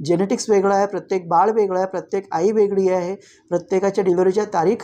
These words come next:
अ, जी आहे ती पाळीवर अवलंबून असल्यामुळे पाळी अनियमित असते. कधीकधी सोनोग्राफीचे रिझल्ट्स वेगळे वेगळे असतात, त्यामुळे expected date of delivery ती डिलिव्हरी फक्त दोन टक्के महिलांची होते.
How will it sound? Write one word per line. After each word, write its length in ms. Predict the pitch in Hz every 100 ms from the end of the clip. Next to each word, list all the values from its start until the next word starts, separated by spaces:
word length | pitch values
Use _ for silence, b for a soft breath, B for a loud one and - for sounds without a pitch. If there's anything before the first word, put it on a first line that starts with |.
| - B B -
अ, 80 | 165 147 147 147 147 143 - 165 147
जी 180 | 208
आहे 200 | 208 190
ती 140 | 202 220
पाळीवर 380 | - 160 190 226
अवलंबून 320 | 214 214 214
असल्यामुळे 440 | 202 208 202 208
पाळी 340 | 208 156 156 214
अनियमित 400 | 208 208 208 208
असते. 400 | - - 202 240 B B B -
कधीकधी 360 | 190 202 196 214
सोनोग्राफीचे 580 | 190 180 208 202 202 196
रिझल्ट्स 400 | 156 165 214 214
वेगळे 220 | 190 196
वेगळे 240 | 190 190
असतात, 400 | 190 185 196 196 196 - _ - - 202
त्यामुळे 460 | 233 220 196 208 - B B B -
expected 520 | 185 - 233 233 226
date 160 | 214 220
of 40 | 208
delivery 340 | 214 208 214 226
ती 80 |
डिलिव्हरी 360 | 214 190 196 226
फक्त 480 | - 262 269 _ 254
दोन 440 | 277 330 202 226
टक्के 300 | 220 - 254
महिलांची 460 | 233 190 180 175 196
होते. 400 | 151 143 139